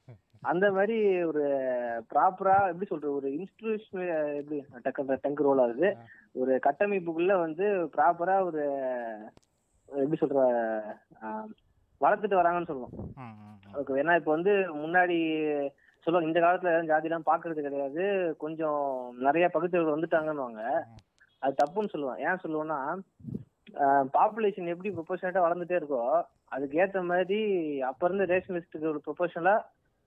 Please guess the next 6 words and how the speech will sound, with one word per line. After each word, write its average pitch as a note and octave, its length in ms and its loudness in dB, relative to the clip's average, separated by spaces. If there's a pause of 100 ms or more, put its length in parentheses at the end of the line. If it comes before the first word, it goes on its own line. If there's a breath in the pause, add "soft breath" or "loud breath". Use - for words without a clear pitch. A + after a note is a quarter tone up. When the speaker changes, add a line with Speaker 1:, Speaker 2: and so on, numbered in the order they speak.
(140)
Speaker 1:
புதுசா F3 260 -4
ஒரு E3+ 140 4
ஜெனரேஷன்ல D#3+ 540 -2
வர C#3 600 2
பகுத்தறிவாதிகளும் C#3+ 760 -2 (180)
Speaker 2:
ம். - 40 -20